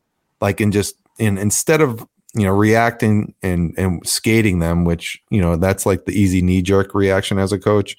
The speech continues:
um, you know, make a fun drill, have a relay race, have a shootout, and then get back into the practice. And, like, you know, the, the kids, the kids will appreciate that, I think.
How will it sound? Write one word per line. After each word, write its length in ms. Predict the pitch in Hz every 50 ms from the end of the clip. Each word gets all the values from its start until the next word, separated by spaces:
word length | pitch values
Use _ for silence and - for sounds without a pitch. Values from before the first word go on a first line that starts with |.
| _ _ _ _ _ _ _ _ _ -
um, 480 | - 95 95 92 90 87 85 85 82 - _ _ _ _ _
you 80 | 131
know, 60 | 131 110
make 160 | 113 127 -
a 80 | 147
fun 260 | - - - 143 139 123
drill, 420 | 117 120 120 120 117 113 110 - -
have 180 | 110 120 123
a 60 | 127 117
relay 420 | 104 101 113 123 131 131 117 117
race, 540 | 117 117 117 117 117 113 - - - - - _ _ _ _ _ _ _ _ _
have 180 | _ - 110 87
a 60 | 107
shootout, 680 | 104 - - - 135 123 113 120 117 117 113 113 110 - _ _ _ _ _ _ _ _ -
and 180 | 107 107 104
then 100 | 107 110
get 180 | 104 113 107 -
back 280 | 123 110 107 107 -
into 180 | 113 98 - -
the 80 | 98 87
practice. 560 | - 107 98 92 92 92 - 87 80 - -
And, 80 | 92
like, 240 | 87 87 87 85 - -
you 100 | - 117
know, 180 | 92 85 90 90
the, 60 | 90
the 140 | 95 107 104
kids, 500 | - - 147 131 110 104 - - - - _ _ _ _ _ _
the 160 | - 120 117
kids 240 | - - 151 143 123
will 140 | 127 123 101
appreciate 560 | 87 - - 107 110 - - 127 127 123 -
that, 280 | - 127 127 127 - -
I 120 | 117 117
think. 340 | 107 135 131 127 127 -